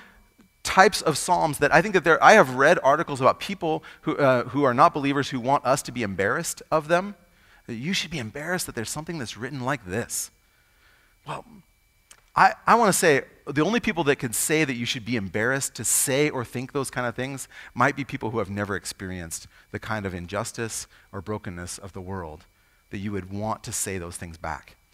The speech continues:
They're called imprecatory psalms, if you like the theological word. Basically, it's the kind of thing, it's a psalm where people say, "I, God,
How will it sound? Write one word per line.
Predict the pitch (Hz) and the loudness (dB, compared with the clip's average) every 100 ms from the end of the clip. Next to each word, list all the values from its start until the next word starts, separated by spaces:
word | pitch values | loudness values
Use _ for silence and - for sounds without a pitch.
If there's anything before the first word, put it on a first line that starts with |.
| _ - | _ -6
They're | 127 127 | -2 -2
called | - 143 135 - | 0 4 4 2
imprecatory | 127 - 147 135 151 - 139 143 139 | -6 0 4 4 2 -2 0 0 -2
psalms, | - 131 135 135 | -4 -4 -4 -6
if | 113 | -8
you | 107 | -10
like | 101 - | -10 -10
the | |
theological | 95 107 104 98 107 117 117 | -12 -8 -4 -4 -4 -4 -4
word. | 110 117 117 - - - | -2 0 -2 -4 -6 4
Basically, | 160 165 151 156 160 175 - | 4 4 4 4 4 2 -2
it's | - 135 | -2 -2
the | 127 | -2
kind | - 175 | 2 4
of | 208 180 156 | 6 4 0
thing, | - 151 143 139 | -2 0 0 -2
it's | 127 | -4
a | |
psalm | 117 - 170 180 160 | -2 2 2 2 2
where | 131 | 0
people | - 165 139 | 0 -2 0
say, | - 135 123 - - - | 2 4 4 0 -12 2
"I, | 147 156 170 180 180 180 - - | 6 8 8 8 4 2 -2 6
God, | 196 214 208 202 | 8 12 12 12